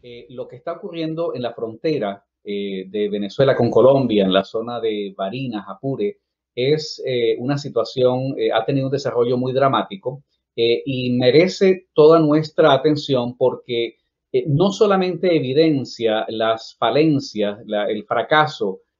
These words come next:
del chavismo al frente del Estado venezolano, sino que también evidencia la naturaleza criminal, eh, terrorista del régimen chavista, que ha, esto ha sido, eh, prácticamente desde siempre. Eh,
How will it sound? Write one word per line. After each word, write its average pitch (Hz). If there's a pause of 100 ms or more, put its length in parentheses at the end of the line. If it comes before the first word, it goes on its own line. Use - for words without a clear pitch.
del 120
chavismo 123 (200)
al 110
frente 156
del 117
Estado 135
venezolano, 139 (260)
sino 214
que 214
también 185
evidencia 151
la 123
naturaleza 120
criminal, 127 (320)
eh, 98
terrorista 147
del 107
régimen 127
chavista, 131
que 123
ha, 135
esto 135
ha 160
sido, 143 (100)
eh, 113
prácticamente 131
desde 113
siempre. - (180)
Eh, 131